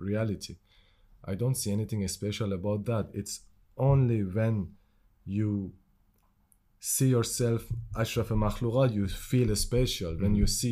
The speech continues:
yourself in the top of the hierarchy of existence, you feel special. But I think it's ego-driven answer and question.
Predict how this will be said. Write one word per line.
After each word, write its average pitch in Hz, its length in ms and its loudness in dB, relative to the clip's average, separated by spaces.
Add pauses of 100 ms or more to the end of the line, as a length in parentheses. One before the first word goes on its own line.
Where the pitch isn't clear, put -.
yourself 117 440 -2
in 107 120 -4
the 101 100 -2
top 123 360 2
of 104 200 2
the 95 140 -2
hierarchy 107 640 0
of - 300 -4
existence, 104 580 -2
you 90 60 2
feel 95 180 -2
special. 92 540 -4 (480)
But 113 100 4
I 117 80 6
think 139 280 4 (1700)
it's - 440 0 (100)
ego-driven 113 680 6
answer 107 480 4
and 92 180 4
question. 90 580 0